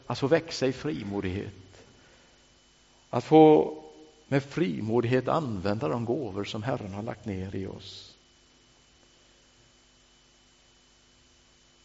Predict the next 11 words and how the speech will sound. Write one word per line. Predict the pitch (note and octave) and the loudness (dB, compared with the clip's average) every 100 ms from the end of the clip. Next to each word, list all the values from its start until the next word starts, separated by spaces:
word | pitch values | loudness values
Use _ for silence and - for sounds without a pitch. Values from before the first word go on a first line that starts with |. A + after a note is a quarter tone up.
| - _ - _ _ _ _ _ | -20 _ -20 _ _ _ _ _
Men | A2+ | -4
så | A#2 D3 | 4 6
är | |
det | A#2+ | 6
så | - | 4
lätt | A#2+ G#2+ G2+ - | 4 4 2 0
att | A2 - | 0 0
man | G#2 G#2+ | -2 0
lyssnar | B2+ - G#2 | 0 -2 -2
på | G#2+ | 2
jantelagen. | G#2 A#2 F2+ F#2+ F2 E2 F#2 - | 2 0 -4 -4 -2 -4 -6 -12